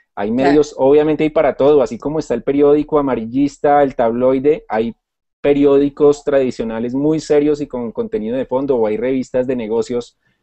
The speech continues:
Speaker 1: eh, como Gerente que dirige Narciso, que son de profundidad. Entonces, hay espacio para todo, pero decir que porque es en Internet es de segunda categoría.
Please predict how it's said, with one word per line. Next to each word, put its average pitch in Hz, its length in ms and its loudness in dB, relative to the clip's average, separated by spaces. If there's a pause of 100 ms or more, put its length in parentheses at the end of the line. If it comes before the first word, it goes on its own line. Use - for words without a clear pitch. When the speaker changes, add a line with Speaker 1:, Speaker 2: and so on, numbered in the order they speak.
(220)
Speaker 1:
eh, 110 400 0
como 113 380 -4
Gerente 117 400 -4
que 127 120 -6
dirige 110 260 -6
Narciso, 120 420 -10
que 120 140 -6
son 113 340 -8
de 127 200 -8
profundidad. 117 680 -4 (360)
Entonces, 120 580 -4
hay 143 200 0
espacio 156 340 -2
para 156 200 0
todo, 139 200 2
pero 117 160 -2
decir 113 220 -2
que - 100 -6
porque 143 260 -6
es 120 80 -8
en 143 80 -2
Internet 127 420 -4
es 131 80 -6
de 156 80 0
segunda 120 380 -6
categoría. 135 560 -4